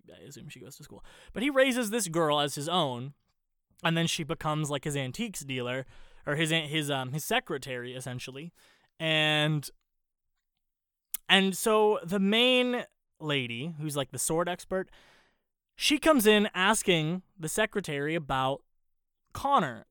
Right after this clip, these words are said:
and trying to get a hold of him, and she's like, "I'm sorry, Connor's not available, Mister McLeod," or whatever, 'cause he's using, like, a fake name. Oh, yeah, 'cause she researches, she, she does, like, an analysis of his signature with a bunch of other signatures throughout history,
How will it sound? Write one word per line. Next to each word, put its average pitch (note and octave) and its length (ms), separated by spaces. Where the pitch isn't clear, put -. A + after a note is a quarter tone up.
and D#3+ 220
trying D3+ 300
to D3+ 80
get E3 80
a E3 40
hold A#3+ 160
of F3+ 80
him, E3 60
and D#3 100
she's D3 100
like, C#3 100
"I'm B2+ 100
sorry, D#3+ 240
Connor's C3 380
not A#2+ 160
available, F#3 380
Mister C#3+ 240
McLeod," D3+ 520
or C#3 80
whatever, D3+ 260
'cause E3+ 140
he's F3+ 120
using, D#3 200
like, A#2+ 140
a A2 40
fake - 320
name. A2 280
Oh, D4+ 120
yeah, E4+ 180
'cause D4 140
she D4 100
researches, D4 1040
she, - 480
she - 180
does, B3+ 180
like, C4 120
an G#3+ 80
analysis F3+ 840
of E3 160
his E3 160
signature G#3+ 920
with D#3+ 160
a D3+ 60
bunch E3+ 280
of E3+ 80
other E3+ 160
signatures E3+ 600
throughout D3 260
history, G#3+ 640